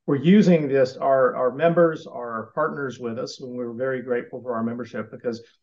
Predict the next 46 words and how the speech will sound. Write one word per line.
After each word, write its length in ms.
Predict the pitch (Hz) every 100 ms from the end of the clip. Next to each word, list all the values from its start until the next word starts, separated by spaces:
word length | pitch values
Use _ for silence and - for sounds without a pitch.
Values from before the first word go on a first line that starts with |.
| _ _ -
they 260 | 160 170
understand 580 | 160 151 143 - 139 123
the 40 | 110
mission 400 | 120 - 165 -
for 120 | -
Fountain, 440 | 135 131 196 180 123
and 140 | 123
they 120 | 123
understand, 640 | 135 135 135 135 127 123 113
you 60 |
know, 220 | 117 104 -
number 180 | 139 131
one, 200 | 147 139
they 140 | 139
pay 240 | 135 147 139
for 80 |
the 100 | 127
screening 320 | - 139 139 135
service 320 | 147 147 156
because 240 | 131 131
they 120 | 123
have 180 | 120 110
a 20 |
vested 380 | 107 117 - 107
interest 320 | 123 - -
in 80 | 127
it, 120 | 120 - -
personal, 540 | 113 - 113 - - _ _ _ _
but 140 | 147 143
also 280 | 185 -
they 180 | 143 139
understand 460 | 143 135 - 131 123
they're 120 | 123
contributing 640 | - 135 - 165 151 143 127
to 100 | 123
the 60 |
body 280 | 110 123 123
of 120 | 113
knowledge 360 | 117 113 113 107
that 100 | 123
will 140 | 120
allow 260 | 117 120 117
us 160 | - -
to 100 | 107
democratize 880 | 117 117 139 - 143 135 117 110 123
access 680 | 113 107 - 104 101 -